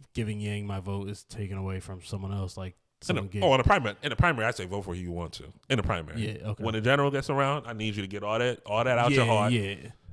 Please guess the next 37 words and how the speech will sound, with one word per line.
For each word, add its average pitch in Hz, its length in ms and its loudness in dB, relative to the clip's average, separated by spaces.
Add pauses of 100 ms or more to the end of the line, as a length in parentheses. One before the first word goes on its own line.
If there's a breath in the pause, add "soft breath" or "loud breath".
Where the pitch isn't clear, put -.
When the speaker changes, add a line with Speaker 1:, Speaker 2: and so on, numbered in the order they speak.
Speaker 2:
It's 95 140 -4
about 101 240 0
winning 98 240 -4
at 87 80 -8
this 87 140 -10
point. 80 260 -10
Stop 95 220 -6
all 107 100 4
that 101 180 0
whine 110 280 0
and 131 80 -2
Speaker 1:
What 143 80 4
was 147 80 4
Speaker 2:
shit 143 120 2
Speaker 1:
the, 135 60 8
what - 20 10
Speaker 2:
y'all 160 80 8
Speaker 1:
was 160 100 4
Speaker 2:
niggas - 40 0
Speaker 1:
the, 156 60 4
Speaker 2:
been 151 100 6
Speaker 1:
what 151 60 4 (100)
Speaker 2:
doing. 170 80 6
Speaker 1:
was 151 140 4
the 143 60 4
person 156 460 2
<laughs> - 80 -20
who, 170 100 -4 (320)
it 127 140 -10
was 127 200 -10
like 123 140 -6
Johnson 135 440 -4
or 135 120 -4
some 135 140 -8
shit? 151 200 -4 (360 loud breath)
What 170 140 4
was 208 160 4